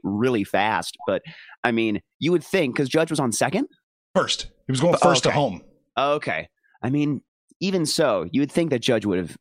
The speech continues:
Speaker 1: gotten a lead and made it.
Speaker 2: <laughs> Yeah. So that's
Speaker 1: My
Speaker 2: somebody's
Speaker 1: God.
Speaker 2: fault. That's somebody's fault. Judge or
Speaker 1: Yeah.
Speaker 2: the third base, uh, coach.
Speaker 1: Yeah.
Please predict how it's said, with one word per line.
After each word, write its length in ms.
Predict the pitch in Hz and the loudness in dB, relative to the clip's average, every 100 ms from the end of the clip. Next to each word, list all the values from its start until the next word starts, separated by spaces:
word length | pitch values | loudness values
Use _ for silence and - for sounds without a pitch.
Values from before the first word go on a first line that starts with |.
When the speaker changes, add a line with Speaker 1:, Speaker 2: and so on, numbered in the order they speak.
| - | -2
Speaker 1:
gotten 240 | 120 104 | 0 0
a 80 | 92 | -2
lead 240 | 90 110 | -2 -4
and 240 | 87 71 80 | -4 -6 -4
made 240 | 104 165 | 0 0
it. 260 | 73 - - | -2 -6 -8
Speaker 2:
<laughs> 60 | - - - | -4 -2 2
Yeah. 80 | - | 0
So 280 | - - 175 - - 143 | 0 -2 -4 -6 -8 -4
that's 120 | - | 2
Speaker 1:
My 80 | - | 2
Speaker 2:
somebody's 440 | - - - - 107 | 4 4 4 4 4
Speaker 1:
God. 80 | |
Speaker 2:
fault. 280 | 117 110 - - | 2 0 -2 0
That's 160 | - | 2
somebody's 420 | - 262 175 151 | 2 2 0 0
fault. 340 | - 117 95 - | 0 -2 -2 -2
Judge 360 | 151 175 165 | 2 2 2
or 40 | 143 | 0
Speaker 1:
Yeah. 80 | 123 | 0
Speaker 2:
the 60 | |
third 240 | - 165 139 | 2 2 2
base, 300 | 143 135 - | 0 2 0
uh, 160 | 117 | -2
coach. 240 | 113 110 120 | -2 -2 0
Speaker 1:
Yeah. 220 | 107 | -2